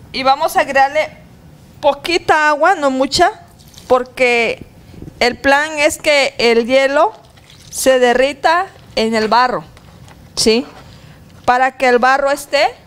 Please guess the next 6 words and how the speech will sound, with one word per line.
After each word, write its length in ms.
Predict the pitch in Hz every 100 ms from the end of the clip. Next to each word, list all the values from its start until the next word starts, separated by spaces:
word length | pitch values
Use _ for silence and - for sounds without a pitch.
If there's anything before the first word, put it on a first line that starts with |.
| - -
frío, 460 | - 262 240 160 - - - - - - - - -
¿sí? 420 | - - 214 349 - - - - -
De 180 | 226 220
eso 220 | 240 285
se 160 | 269 220
trata. 420 | - 233 247